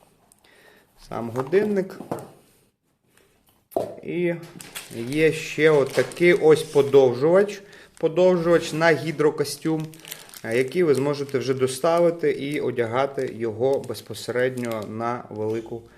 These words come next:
руку, коли вона вже збільшується у костюмі. Е, цікавий годинничок, ви знаєте, я дуже багато часу,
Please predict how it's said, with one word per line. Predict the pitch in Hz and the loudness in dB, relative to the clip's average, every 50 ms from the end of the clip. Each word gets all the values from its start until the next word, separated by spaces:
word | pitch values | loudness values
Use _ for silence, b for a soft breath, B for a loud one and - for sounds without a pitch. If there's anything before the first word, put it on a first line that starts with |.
| B B B B B - | B B B B B -4
руку, | 113 117 113 113 117 135 139 135 | -4 -2 -2 -2 -4 -6 -6 -6
коли | 135 - - 104 107 117 127 123 | -8 -10 -8 -6 -4 -2 -4 -4
вона | 110 104 104 110 117 117 | -4 -6 -6 -6 -6 -6
вже | 107 101 104 107 113 110 110 - | -6 -6 -6 -6 -6 -6 -8 -12
збільшується | 110 107 104 107 117 123 120 - - - 120 120 117 - - 120 | -14 -14 -10 -8 -8 -8 -8 -10 -8 -8 -6 -6 -8 -8 -10 -10
у | 104 - 127 131 135 131 | -8 -4 -4 -4 -4 -4
костюмі. | 135 135 131 127 - - - 123 107 101 92 - - B B B B B B B B B B B B B B B B B B B B B _ _ _ _ _ _ _ _ | -6 -8 -10 -10 -10 -10 -8 -8 -8 -6 -8 -12 -14 B B B B B B B B B B B B B B B B B B B B B _ _ _ _ _ _ _ _
Е, | 127 127 123 120 | 0 0 0 0
цікавий | - - 208 208 233 220 208 190 175 | 0 -2 0 4 6 8 8 8 6
годинничок, | 156 170 170 175 254 277 277 240 - - 185 170 | 4 2 0 0 -2 0 0 0 0 -2 -2 -2
ви | 170 160 | -2 -2
знаєте, | 160 185 208 214 208 196 202 165 | 0 2 4 6 6 4 4 0
я | 143 135 165 180 180 180 170 165 143 | -2 2 4 6 6 8 6 4 4
дуже | 127 165 160 151 156 | 2 -4 -6 -6 0
багато | 147 160 151 143 156 151 156 151 143 | 2 2 4 4 2 0 0 -2 -8
часу, | - - 160 156 151 151 - - 143 139 139 139 135 135 135 135 131 131 131 127 123 113 | -2 0 2 2 2 0 -2 0 2 4 4 6 4 4 4 4 4 4 4 4 2 -2